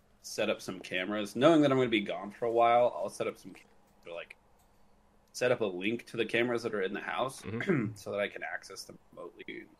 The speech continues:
Speaker 1: tell what's going on. Shit goes haywire.
Speaker 2: Yeah, are, are you wanting to do that sort of stealthily, so that way the peop-, maybe the people that are, run security don't know you have a access point or are you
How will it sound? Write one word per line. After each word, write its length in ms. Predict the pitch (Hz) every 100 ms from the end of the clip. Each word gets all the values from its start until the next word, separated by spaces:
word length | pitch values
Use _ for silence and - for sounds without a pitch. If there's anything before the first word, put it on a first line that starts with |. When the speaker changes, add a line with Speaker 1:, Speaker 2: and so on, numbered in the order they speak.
| _ _ _ _
Speaker 1:
tell 200 | - 87
what's 140 | 82
going 200 | - 90 82 85
on. 120 | 117 - _ - _ -
Shit 220 | 90 90
goes 80 | 90 -
haywire. 340 | 90 90 98 - _ _ - -
Speaker 2:
Yeah, 220 | 147 107 -
are, 120 | 120 113
are 120 | 127
you 120 | 139
wanting 220 | 135 135
to 380 | - 131 127 117 - - 135
do 160 | 120 120
that 200 | 113 -
sort 160 | 123
of 80 | 98
stealthily, 500 | - 143 135 151 147
so 120 | 135 113
that 120 | 101
way 220 | 98 95 - - _ _ -
the 100 | 101
peop-, 280 | 120 98 110
maybe 160 | 104
the 100 | 98
people 300 | - 104 104
that 160 | 95 - - -
are, 140 | 71
run 280 | 80 90 107
security 720 | - 113 131 123 120 123 120 - - - 113
don't 220 | 117 120 123
know 140 | 127
you 180 | 123 123
have 240 | 131 123
a 320 | 120 127 123 -
access 680 | 120 117 - 131 - - - -
point 340 | - 139 - - - _ _ _ _ _ _ _ _ -
or 260 | 92 95 95
are 40 |
you 440 | 95 101 98 92